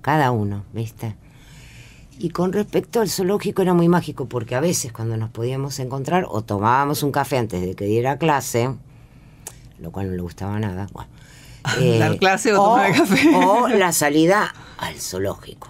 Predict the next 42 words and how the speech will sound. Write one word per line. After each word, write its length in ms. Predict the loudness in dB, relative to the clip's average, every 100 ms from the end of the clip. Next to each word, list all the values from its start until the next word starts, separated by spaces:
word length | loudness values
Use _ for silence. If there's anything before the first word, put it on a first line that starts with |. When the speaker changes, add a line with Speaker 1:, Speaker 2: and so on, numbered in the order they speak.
| -12
Speaker 2:
Claro. 240 | -8 -8 -10 -18 -20 -20 -20 -20 -20 -20 -20 -4
Speaker 1:
Y 100 | 2
bueno, 500 | 2 2 0 -4 -8 -18 -12 -4
era 280 | 2 4 4
muy 220 | 2 2
ambiguo, 680 | 0 0 0 2 0 0 -2
¿viste? 500 | -4 -4 -4 -4 -2
Que 80 | -2
incluso 400 | 0 -2 -2 2
Cuervo, 500 | 2 4 2 2 0
eh, 240 | -2 0
hay 180 | 2 4
una 180 | 4 2
parte 460 | 2 0 0 0 0
en 120 | -2
la 140 | 0 0
filmación 420 | 0 0 0 -2
de 80 | 0
Cuervo 280 | 0 -2 -2
que 60 | -4
estoy 280 | 0 0
con 220 | 0 -2 0
el, 200 | -2 -6 -14 -8
Speaker 2:
En 140 | 0 0
el 100 | 2
Speaker 1:
con 260 | 2 2
el 120 | 2 2
Speaker 2:
zoológico, 40 |
Speaker 1:
viejo 180 | 2 2
en 40 | 2
el 40 |
Speaker 2:
preciosa, 420 | 2 2 0 0 -4 -4
Speaker 1:
zoológico. 140 | -6
Speaker 2:
sí, 140 | -6 -8 -12 -14
Speaker 1:
O 40 | -10
Speaker 2:
preciosa. 260 | -8 -4 0
Speaker 1:
sea, 120 | 2
era 140 | 4
nuestro 400 | 2 -2 -4 -2
lugar. 520 | -2 -4 -10 -16 -20 -20 -20 -20 -20 -20 -20 -20 -20 -8
Y, 580 | -2 0 2 2 0 -2
mm, 420 | -2 -2 -4 -4